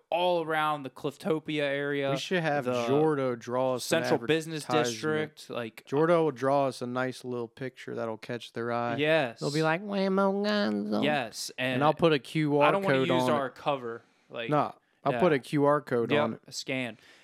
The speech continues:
Speaker 1: And we are gonna get mad listeners.
Speaker 2: Ethnic.
Speaker 1: Yes.
Speaker 2: Mm.
Speaker 1: Oh, we out here mad ethnic right now. Shout out Morgan. Shout out Malcolm. It's so lit. But,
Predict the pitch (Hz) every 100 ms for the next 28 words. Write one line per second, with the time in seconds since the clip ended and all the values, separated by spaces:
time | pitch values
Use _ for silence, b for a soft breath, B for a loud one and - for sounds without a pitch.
0 | - 131 127 120 151 180 156 147 127 113
1 | 143 135 - _ _ _ _ _ 117 120
2 | 127 127 127 120 120 _ _ _ _ 120
3 | 117 120 131 107 113 107 - - 123 123
4 | 110 - 117 160 147 117 - 170 151 160
5 | 165 160 170 160 160 - 175 170 - 165
6 | 170 180 170 170 170 165 170 190 170 170
7 | 170 165 170 - 185 165 156 170 170 170
8 | 170 _ _ _ _ _ _ 202 175 -
9 | 180 165 156 165 185 - _ b b b
10 | b b - 131 117